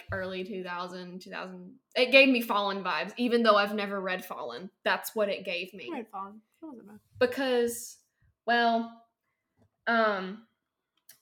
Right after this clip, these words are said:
Speaker 1: I was not a huge fan of the writing style. Like, I don't know if this is her writing style in all of her books.
Speaker 2: That's why I fell out of the last two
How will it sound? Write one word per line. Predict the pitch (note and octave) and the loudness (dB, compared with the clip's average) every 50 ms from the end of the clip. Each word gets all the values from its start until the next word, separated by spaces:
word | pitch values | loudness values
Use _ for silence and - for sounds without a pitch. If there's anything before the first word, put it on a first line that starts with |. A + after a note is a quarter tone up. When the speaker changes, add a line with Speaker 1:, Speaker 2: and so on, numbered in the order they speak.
| _ _ _ _ _ _ _ _ _ _ _ _ _ _ - | _ _ _ _ _ _ _ _ _ _ _ _ _ _ 2
Speaker 1:
I | B3 A#3+ A#3+ B3 | 4 4 4 2
was | A3+ A3+ B3+ A3+ | 2 -2 -2 -2
not | A#3 A#3+ A#3 B3 F#4+ B4 | -2 -2 -2 -2 -2 -2
a | B4 - | -2 0
huge | G4 F#4 F4 E4+ | 0 -2 -2 -2
fan | - - A#3+ A#3+ B3+ | -4 -4 -4 -4 -2
of | C4 B3 G#3+ | -4 -4 -4
the | G#3+ | -6
writing | G3 E3 E3 E3+ F#3+ A#3 C4 C4 | -6 -6 -6 -4 -2 -2 -2 -2
style. | - - - C4+ C#4 C#4+ D4+ D4+ D#4 D#4 D#4 D#4 - - - _ | -4 -6 -6 -4 -4 -2 0 0 0 0 -2 -4 -12 -20 -8 _
Like, | G#3 G#3 G3+ - - | -2 -2 -2 2 2
I | A3+ C4+ | 4 4
don't | D#4+ - D4 C#4+ | 4 2 0 0
know | C4+ C4+ C4+ C4+ | 0 2 2 0
if | C4 C4 | -2 -2
this | - B3 B3 - | -2 -4 -4 -4
is | C4 - | -8 -6
her | - B3 A#3+ | -6 -6 -2
writing | A3 A3 A3 A#3 B3 | -2 -2 -2 -2 -2
style | B3 B3 - A#3+ A#3+ A#3+ | -4 -4 -4 -4 -4 -4
in | A3+ G#3 - - - - | -4 -8 -10 -12 -8 -6
all | F#3 G3 G#3+ B3+ | -2 0 2 2
of | C#4+ C#4+ | 2 0
her | - E4 E4+ | 0 -4 -4
books. | C#4+ F4 F4+ G4 G#4 - - | -4 -4 -4 -6 -6 -6 0
Speaker 2:
That's | - B3+ A#3+ C#4+ D4 - - | 4 4 4 4 2 -2 -2
why | D#4 C4 B3 A#3+ A3+ A3 - | 0 2 4 4 2 2 0
I | - F#3+ G3+ | 0 -2 -2
fell | G3+ - A#3+ G#3+ G3+ | -2 0 0 2 2
out | E3 F#3 F#3+ F#3+ G3 - - | 4 2 4 4 2 0 -2
of | G3 F#3+ F#3+ | -8 -8 -8
the | - F#3 | -10 -6
last | E3+ D#3+ D#3 D#3+ F#3+ - - - | -4 -2 -2 -2 -4 -6 -12 -12
two | - D4+ C4 C4+ C#4 D4 D4+ D#4 | -6 -4 -2 -2 -2 -4 -6 -8